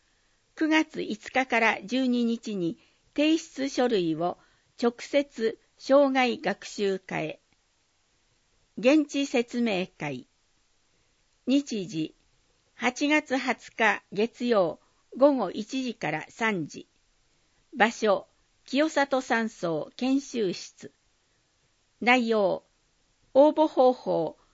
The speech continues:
提出書類等の説明及び施設見学。その他、参加希望の団体は八月十六日までにご連絡ください。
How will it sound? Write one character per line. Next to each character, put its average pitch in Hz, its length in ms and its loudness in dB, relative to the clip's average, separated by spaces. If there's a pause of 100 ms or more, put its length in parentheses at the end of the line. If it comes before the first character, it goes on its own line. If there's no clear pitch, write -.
(200)
提 320 180 2
出 277 340 -4
書 277 200 0
類 190 240 0
等 208 280 -2
の 170 200 -6 (120)
説 247 400 -2
明 240 420 -2
及 185 280 0
び 160 220 -8 (320)
施 - 300 2
設 240 240 -10
見 190 340 -4
学。 - 360 -14 (1080)
そ 262 160 0
の 277 180 2
他、 - 300 -10 (640)
参 302 240 0
加 285 160 0
希 285 160 -2
望 262 220 4
の 247 160 -2
団 233 240 0
体 208 240 -4
は 190 180 -4 (420)
八 247 300 -4
月 294 300 -2
十 285 260 0
六 285 240 2
日 269 300 -2
ま 196 120 -2
で 165 160 -4
に 175 300 -8
ご 190 120 2
連 202 220 0
絡 185 280 -6
く 180 120 -6
だ 170 140 -4
さ 156 180 -10
い。 - 140 -10